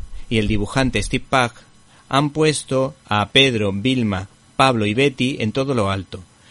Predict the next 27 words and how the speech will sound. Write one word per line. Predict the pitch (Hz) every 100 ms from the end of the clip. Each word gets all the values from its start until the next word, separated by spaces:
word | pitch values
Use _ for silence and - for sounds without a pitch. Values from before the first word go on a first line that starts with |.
| -
pues | 123 113
se | 120
sacaron | 107 127 127 135
de | 135
la | 143
manga | 147 143 120 117 -
una | 139 143
serie | - 151 139
limitada | 139 120 135 139
en | 120
cómic, | - 101 92 - - - -
que | 110
fue | - 123
nominada | 123 113 120 135 151
en | 139
los | 113 -
premios | 127 135 135 120
Eisner | 110 92 92 - -
en | 117
tres | 113 120
categorías: | - 131 120 107 104 95 95 - - - - -
Mejor | 113 107 127 139
guionista, | 131 113 113 - 95 95
Mejor | - 101 127
publicación | 120 131 123 110 - 110
de | 104
humor | 117 147